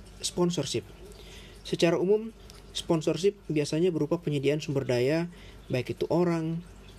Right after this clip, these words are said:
kemudian uang, peralatan, dan lain-lain dari suatu perusahaan untuk mendapatkan suatu manfaat.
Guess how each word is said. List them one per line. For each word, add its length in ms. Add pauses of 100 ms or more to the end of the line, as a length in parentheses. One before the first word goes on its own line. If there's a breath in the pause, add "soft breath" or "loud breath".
(280)
kemudian 480
uang, 480 (240)
peralatan, 560
dan 160
lain-lain 560
dari 240
suatu 160
perusahaan 560 (560 loud breath)
untuk 240
mendapatkan 480
suatu 160
manfaat. 400